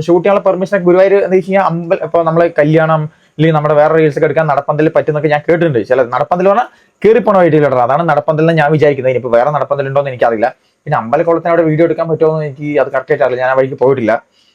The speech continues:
പിന്നെ അവിടെ എന്തോ അന്നദാനമൊക്കെ മണ്ഡപമൊക്കെ ഉള്ള കാരണം അവിടെ കുളത്തിന് അവിടെ തോന്നുന്നു. അപ്പൊ ഞാൻ ആ വഴിക്ക് ഒരിക്കൽ പാസ് ചെയ്തപ്പോ ആ കുളത്തിൽ just ഇങ്ങനെ എത്തി നോക്കിയാൽ അല്ലാതെ വീഡിയോ എടുക്കാൻ പറ്റുമോ എന്ന് എനിക്ക് അറിയില്ല, അത് കറക്റ്റ് ആയിട്ട്. ഇനിയിപ്പോ നിയമലംഘനമാണോ എന്ന് എനിക്കറിയില്ല. അപ്പൊ ഈ കാല് കഴുകിയതിൽ ചില ആൾക്കാരൊന്ന് കമന്റ് ചെയ്ത് എനിക്കൊന്നും ഭയങ്കര ഇഷ്ടപ്പെട്ടില്ല. എന്ന് വെച്ച് കഴിഞ്ഞാൽ ഇത് ജാതി, ജാതിപരമായ രീതിയിൽ ആൾക്കാർ കൈകാര്യം ചെയ്യുന്നുണ്ട്, അതൊരിക്കലും വേണ്ട എന്ന് എനിക്ക് പറയാനുള്ളൂ. ഞാൻ ജാതി മനുഷ്യന്മാരെ ഭിന്നിപ്പിക്കും,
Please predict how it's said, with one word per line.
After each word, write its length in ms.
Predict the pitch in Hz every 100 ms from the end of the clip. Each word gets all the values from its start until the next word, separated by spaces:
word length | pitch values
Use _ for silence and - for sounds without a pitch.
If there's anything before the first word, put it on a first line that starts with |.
| _ -
പിന്നെ 140 | 156
അവിടെ 140 | 147
എന്തോ 280 | 175 180 175
അന്നദാനമൊക്കെ 440 | 156 160 175 165 160
മണ്ഡപമൊക്കെ 360 | 156 160 156
ഉള്ള 140 | 160 156
കാരണം 160 | 151
അവിടെ 220 | 147 147
കുളത്തിന് 300 | 160 147 151
അവിടെ 100 | 160
തോന്നുന്നു. 240 | 156 127 110
അപ്പൊ 140 | 120
ഞാൻ 180 | 113 127
ആ 80 | 143
വഴിക്ക് 200 | 156 160
ഒരിക്കൽ 200 | 143 175
പാസ് 320 | 156 147 160
ചെയ്തപ്പോ 320 | 190 190 196
ആ 40 | 180
കുളത്തിൽ 380 | 160 220 208
just 120 | 208 208
ഇങ്ങനെ 140 | 214
എത്തി 160 | 202 -
നോക്കിയാൽ 220 | 208 208
അല്ലാതെ 200 | 190 196
വീഡിയോ 240 | 185 185 196
എടുക്കാൻ 180 | 185
പറ്റുമോ 200 | 190 185
എന്ന് 100 | 190
എനിക്ക് 160 | 180 165
അറിയില്ല, 360 | 160 165 160 139
അത് 140 | 131
കറക്റ്റ് 220 | 127 123
ആയിട്ട്. 140 | 123 143
ഇനിയിപ്പോ 560 | 156 _ _ 147 147
നിയമലംഘനമാണോ 760 | 143 147 170 175 165 175 175 175
എന്ന് 100 | 160
എനിക്കറിയില്ല. 540 | 156 143 143 131 147 _ _ - -
അപ്പൊ 140 | 165
ഈ 80 | 175 _
കാല് 300 | 165 190 226
കഴുകിയതിൽ 340 | 220 202 190 190
ചില 260 | 190 175
ആൾക്കാരൊന്ന് 340 | 214 196 202 196
കമന്റ് 260 | 147 156
ചെയ്ത് 140 | 175 165
എനിക്കൊന്നും 280 | 151 151 147
ഭയങ്കര 160 | 143
ഇഷ്ടപ്പെട്ടില്ല. 420 | 135 135 131 120
എന്ന് 120 | 120 127
വെച്ച് 160 | 127
കഴിഞ്ഞാൽ 160 | 135 139
ഇത് 160 | 127
ജാതി, 500 | 135 123 131 156 170
ജാതിപരമായ 680 | 135 131 151 165 151 151 151
രീതിയിൽ 260 | 151 143 143
ആൾക്കാർ 200 | 131 147
കൈകാര്യം 380 | 120 117 143 127
ചെയ്യുന്നുണ്ട്, 360 | 117 107 113
അതൊരിക്കലും 480 | 104 139 123 156 123
വേണ്ട 240 | 113 135
എന്ന് 280 | 139 - 113
എനിക്ക് 220 | 120 127
പറയാനുള്ളൂ. 320 | 113 117 110 110
ഞാൻ 280 | 107 113
ജാതി 300 | 120 123 143
മനുഷ്യന്മാരെ 380 | 156 123 139 131
ഭിന്നിപ്പിക്കും, 520 | 117 107 117 113 -